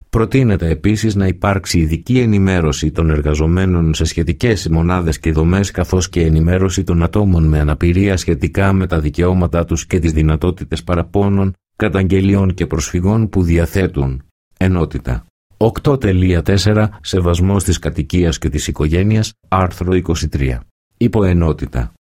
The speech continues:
Οκτώ τελεία τέσσερα τελεία ένα. Το δικαίωμα προστασίας της κατοικίας και της οικογένειας όπως κατοχυρώνεται στη Σύμβαση του Ο Ε για τα δικαιώματα των ατόμων με αναπηρία.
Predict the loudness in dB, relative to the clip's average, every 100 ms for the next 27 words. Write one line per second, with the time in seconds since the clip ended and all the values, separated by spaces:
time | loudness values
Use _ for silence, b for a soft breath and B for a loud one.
0 | _ 0 0 0 0 0 2 2 2 2
1 | 0 -2 0 0 0 0 0 2 2 2
2 | 2 0 -2 -4 _ -2 0 0 0 0
3 | 0 0 -2 -4 -4 0 0 0 -2 -4
4 | -4 -6 -2 2 2 0 -2 -4 -4 -2
5 | 0 2 2 2 0 0 -2 -2 -2 -2
6 | -2 0 0 2 0 0 -4 -4 -2 0
7 | 0 0 -2 0 2 2 2 2 0 0
8 | 0 -2 0 0 0 0 -2 -2 -2 0
9 | 0 2 2 2 2 0 0 2 2 0
10 | -2